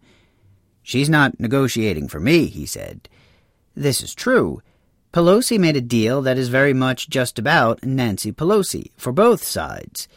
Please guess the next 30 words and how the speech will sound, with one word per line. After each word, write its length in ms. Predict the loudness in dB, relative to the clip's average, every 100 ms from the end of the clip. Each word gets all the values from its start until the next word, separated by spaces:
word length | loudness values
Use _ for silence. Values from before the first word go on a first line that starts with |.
| _ _ _ _ 0
Even 240 | 2 4
if 140 | 2 0
the 80 |
deal 320 | -2 2 2 2
doesn't 320 | -2 -4 -6
pass 480 | -6 -4 -2 -4 -6
a 60 |
caucus 460 | -4 -2 -2 -4 -6
vote, 440 | 0 2 2 -2 _ _ _ _ _
the 100 | -4
rebels 400 | 2 2 2 -2
got 260 | 0 0 0
Pelosi 480 | -4 -2 -2 -2 -4
to 100 | -6
pledge 440 | -4 -2 -2 -4
to 140 | -4 -2
abide 360 | 0 0 0
by 120 | -2
the 100 | -4
terms 420 | -6 -4 -2 -2 -4
of 100 | -4
the 120 | -4
agreement 440 | 0 0 0 -2
for 200 | -4 -6
herself 560 | -6 -6 -2 0 -2 -6
regardless, 800 | -2 0 2 0 -6 -10 -14 -16 _ _ _ _ -2
allowing 460 | 2 4 2 0
them 240 | -2 -2 -2
to 160 | -2
argue 460 | 0 0 0 -4